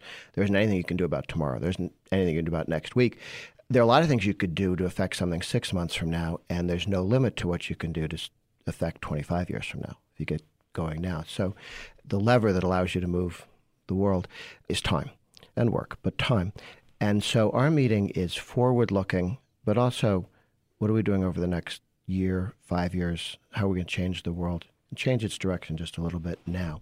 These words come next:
People can give speeches about, "I'm gonna do this tomorrow." No, you're not. What you mean is you want to do it, and you think by saying you'll do it as opposed to "we'll do it,"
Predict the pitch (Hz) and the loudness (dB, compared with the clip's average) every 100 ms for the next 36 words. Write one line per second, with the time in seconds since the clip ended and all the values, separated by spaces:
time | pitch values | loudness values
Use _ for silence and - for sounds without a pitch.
0 | - - - - - - - 131 117 98 | -16 -20 -18 -20 -20 -20 0 2 4 0
1 | 85 - 135 127 98 90 80 80 92 82 | 0 2 2 2 0 0 0 0 0 0
2 | 80 82 - - - _ _ - 87 85 | 0 -2 -4 -10 -18 _ _ -4 -2 -2
3 | 69 - 147 113 - - _ _ _ _ | -4 -2 0 0 -2 -10 _ _ _ _
4 | _ 101 - 107 101 87 - - 87 98 | _ -4 0 2 2 0 -8 -6 -2 0
5 | 101 - - - 131 117 85 - - - | 0 0 -6 0 4 4 2 -4 -14 -10
6 | - 87 85 107 107 90 85 - 92 90 | -2 0 2 2 2 0 -2 0 0 0
7 | 85 104 110 82 78 - _ _ - 76 | 2 2 2 2 0 -4 _ _ -6 -4
8 | 78 85 76 - 71 69 _ _ _ _ | -2 -2 -2 -2 -4 -4 _ _ _ _
9 | _ 87 95 82 - - | _ 0 0 0 -2 -4